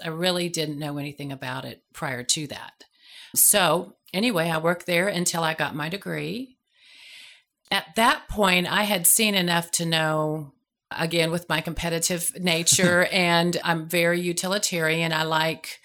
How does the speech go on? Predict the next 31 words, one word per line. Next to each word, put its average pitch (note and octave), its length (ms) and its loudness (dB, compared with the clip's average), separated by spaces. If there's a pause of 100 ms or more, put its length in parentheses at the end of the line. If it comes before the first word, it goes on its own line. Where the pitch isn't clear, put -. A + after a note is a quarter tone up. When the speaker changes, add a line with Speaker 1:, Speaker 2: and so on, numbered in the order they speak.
(480)
Speaker 1:
to F#3+ 160 2
know F3+ 540 4
that D#3+ 360 0
I E3 160 2
can F3 220 -4
be E3 260 -2
compensated D#3+ 1040 -2 (580)
dir-, F#3 240 -2
in F#3 180 2
direct E3+ 440 -2 (140)
proportion D#3 760 -2
to D#3 380 -2 (240)
how G3+ 200 -2
hard D#3 320 -2
I'm E3 140 -4
willing D3 280 -6
to - 160 -2
work B2 480 -8 (140)
Speaker 2:
Mm-hmm. A2 160 -6
Speaker 1:
and E2+ 120 -6
what C#3+ 160 -8
I'm D3+ 140 -6
willing C#3+ 400 -8
to D#3 120 -6
do C3+ 380 -8 (140)
to, - 200 -10
to - 220 -8
put - 200 -16
myself E3 380 -6
out - 220 -10
there. G#3+ 180 -8